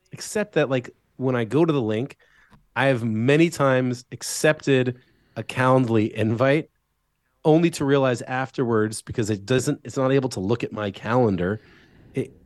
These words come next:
I, I've, like, booked at a time that, like, I've, now I've double booked, and I have to cancel it and go back to the person. They have to reset.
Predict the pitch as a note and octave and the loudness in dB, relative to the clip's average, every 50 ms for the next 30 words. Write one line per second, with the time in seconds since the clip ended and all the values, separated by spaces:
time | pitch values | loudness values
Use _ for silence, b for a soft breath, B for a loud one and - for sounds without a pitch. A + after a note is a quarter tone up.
0 | _ - A#2 B2+ - - A#2+ C3 B2+ A#2+ A#2 A#2 A2 G#2+ G2+ - A2+ G2+ F2 - | _ -10 -8 -8 -6 -2 0 0 2 2 2 2 2 0 -2 -6 -12 -14 -4 0
1 | C3 C3+ - - D3+ C3+ A#2+ A2 - - A#2+ A#2+ A#2+ A#2+ A#2+ A2+ G#2+ G2+ F#2+ A2 | 0 0 2 2 2 2 2 0 0 -2 0 0 2 2 0 0 0 -2 -2 -4
2 | G#2 F#2 F#2 F#2 - A2 G#2 G2 F2+ F2 F2+ C#3+ D3+ D#3 C#3 B2 D3 C#3 - - | -6 -6 -6 -10 -8 -4 -4 -2 -2 0 0 0 2 2 2 2 2 0 0 0
3 | A#2+ A2 A2 G#2 - - - - - - D3 D3 D3 - - C#3+ C#3+ C#3 A2 G#2+ | 0 0 0 0 -2 -6 -14 -8 -2 0 2 2 2 2 2 2 2 2 2 0
4 | G#2 G2 F2+ G2+ C#3+ D3+ D3+ - _ _ D3 B2 - C#3 C3+ B2+ - C3 A2+ F#2+ | -2 -2 0 0 0 0 0 -2 _ _ -8 -4 -4 -4 -4 -4 -4 -4 -6 -6
5 | - F#2+ F2 G#2 C#3+ D#3 - - D#3+ F2 | -6 -8 -4 0 0 0 0 0 -2 -4